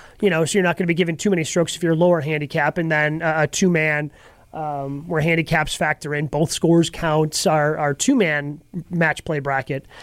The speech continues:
And the best part about match play, like, my club championship match, I got bounced right away, uh, by one of the, a guy, a kid who won it two, three years ago. Really good player, but I played really good golf. Like, we went to three playoff holes, and both of us were playing really well, and I ended up losing.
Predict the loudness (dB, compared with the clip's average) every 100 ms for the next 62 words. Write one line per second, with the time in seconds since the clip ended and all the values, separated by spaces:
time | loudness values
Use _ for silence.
0 | -20 -8 2 4 4 2 2 2 2 0
1 | -2 -2 -2 2 4 6 4 0 0 2
2 | 4 4 0 2 0 2 0 0 -2 0
3 | 0 0 0 0 2 2 2 0 0 0
4 | 2 2 2 2 0 -6 _ -20 -12 0
5 | 0 4 2 2 2 2 4 4 2 -4
6 | -6 -4 0 2 2 0 0 0 2 2
7 | 2 2 2 0 -6 0 2 4 2 2
8 | -2 -6 -10 -12 _ _ _ 4 4 4
9 | 0 0 -2 -2 2 2 2 -4 -4 -4
10 | -2 -4 -6 -6 -6 -2 2 4 2 -2
11 | -6 -2 2 2 2 -2 2 4 4 0
12 | -2 -4 -6 -10 -14 -16 -20 -12 -4 0
13 | 4 4 4 -2 -2 -10 -6 -4 -2 0
14 | 2 4 4 2 -12 -8 -8 -8 -2 -2
15 | 0 0 4 4 4 0 -6 -10